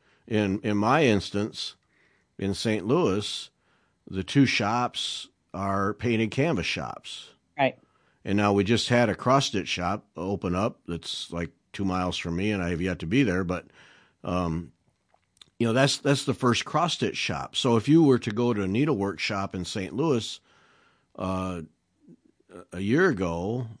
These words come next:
Speaker 1: all you would see is painted canvas, and that's really all that they know.
Speaker 2: Right, right.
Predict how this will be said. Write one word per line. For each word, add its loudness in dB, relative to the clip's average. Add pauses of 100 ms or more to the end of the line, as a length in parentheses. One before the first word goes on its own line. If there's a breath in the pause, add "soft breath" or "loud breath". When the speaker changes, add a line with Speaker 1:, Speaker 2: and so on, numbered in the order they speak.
(300)
Speaker 1:
all 2
you 6
would 4
see 2
is 0
painted 0
canvas, -2
and 2
that's 2
really 4
all 0
that -4
they 0 (240)
know. 0 (680)
Speaker 2:
Right, 2 (220)
right. 4